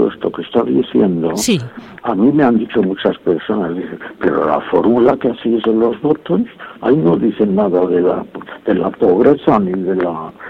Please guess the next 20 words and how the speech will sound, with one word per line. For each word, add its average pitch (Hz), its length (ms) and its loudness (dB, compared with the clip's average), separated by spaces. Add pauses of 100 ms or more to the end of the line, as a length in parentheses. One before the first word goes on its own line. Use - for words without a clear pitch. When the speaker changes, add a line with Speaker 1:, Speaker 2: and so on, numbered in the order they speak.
(120)
Speaker 1:
de 90 160 2
la 80 160 -2
castidad. 123 800 -2 (640)
Pues - 220 -10
no 123 140 0
hacéis 151 300 2
entonces 82 480 -4
igual 85 260 0
que 85 80 -2
los 90 220 -2
demás". 101 280 -2
Digo, - 240 -10
"Sí, 185 100 0 (180)
sí. 98 400 -4 (920)
Lo 131 120 4
primero 143 400 4
que 147 100 4
decimos, 90 600 0 (840)
prometo 123 600 0 (100)
obediencia". 160 1120 0